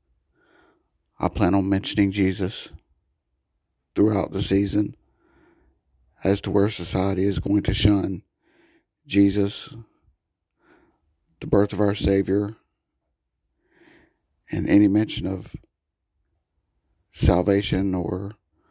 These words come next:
the manifestation of holiness in a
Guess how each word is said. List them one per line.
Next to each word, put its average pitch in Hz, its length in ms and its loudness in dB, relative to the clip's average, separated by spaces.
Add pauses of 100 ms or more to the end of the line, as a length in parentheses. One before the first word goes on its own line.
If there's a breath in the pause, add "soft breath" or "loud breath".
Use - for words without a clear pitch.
(920)
the - 80 -6
manifestation 101 840 2
of 90 140 -4
holiness 98 520 0
in 90 140 0
a 87 120 -2